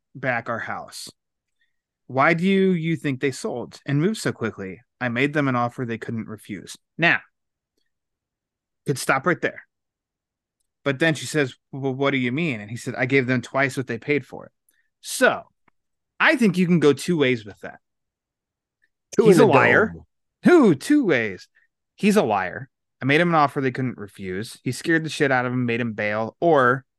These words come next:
Speaker 1: he killed him. Or because it's fitting to Two-Face at this point, he really did, like, give them double what they're, the, double the money,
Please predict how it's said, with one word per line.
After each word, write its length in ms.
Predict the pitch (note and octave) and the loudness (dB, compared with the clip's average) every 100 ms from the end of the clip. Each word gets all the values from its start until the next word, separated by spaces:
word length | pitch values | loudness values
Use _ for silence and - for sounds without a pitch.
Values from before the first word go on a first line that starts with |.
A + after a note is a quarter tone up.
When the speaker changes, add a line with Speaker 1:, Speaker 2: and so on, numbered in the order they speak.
| _ _ | _ _
Speaker 1:
he 80 | _ | _
killed 240 | D3+ B2+ | 0 0
him. 160 | G#2+ C3+ - _ _ _ _ _ _ _ | -2 -8 -12 _ _ _ _ _ _ _
Or 280 | D3+ F#3+ A#3 | 2 4 4
because 380 | G3 F#3 F3 D#3+ | 0 -4 -4 -4
it's 160 | C#3 | -10
fitting 360 | - C#3+ C#3+ F#3+ | -2 0 2 2
to 80 | D#3+ | 0
Two-Face 500 | - E3+ - D3 - | -4 -6 -4 -6 -6
at 120 | C3 | -6
this 220 | C3 B2+ | -4 -6
point, 420 | - F#3+ G3+ E3 - _ _ _ _ | -8 -2 0 0 -4 _ _ _ _
he 140 | - | -2
really 280 | D#3+ E3+ E3+ | 4 6 6
did, 340 | C#3+ C#3+ F3 D#3+ | 4 2 0 -2
like, 320 | C3 A#2 - _ _ _ _ _ _ B2+ | -4 -4 -10 _ _ _ _ _ _ -4
give 160 | C#3+ C3+ | -2 2
them 200 | C#3+ B2 | 0 2
double 300 | B2+ C3 A#2+ | 0 0 -2
what 180 | A#2 - | -6 -6
they're, 340 | A2+ A2 - - | -6 -6 -8 -6
the, 240 | B2 F#2+ - - - | -4 -4 -8 -20 -2
double 220 | D#3 D#3 | 0 2
the 100 | C3 | 2
money, 320 | A#2+ F2+ - | 0 -4 -12